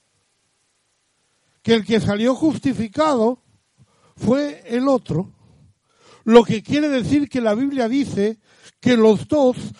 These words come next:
necesitaban ser justificados.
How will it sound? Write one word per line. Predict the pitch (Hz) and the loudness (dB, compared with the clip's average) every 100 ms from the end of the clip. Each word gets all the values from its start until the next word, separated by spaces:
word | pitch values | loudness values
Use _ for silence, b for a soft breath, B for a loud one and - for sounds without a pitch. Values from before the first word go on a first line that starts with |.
| B - | B -4
necesitaban | 226 233 226 214 - 190 262 269 240 | -2 0 0 -2 -4 -4 -2 -2 -4
ser | 247 262 | -4 -4
justificados. | 185 208 - 214 190 160 147 120 95 | -6 -10 -8 -10 -10 -14 -14 -14 -18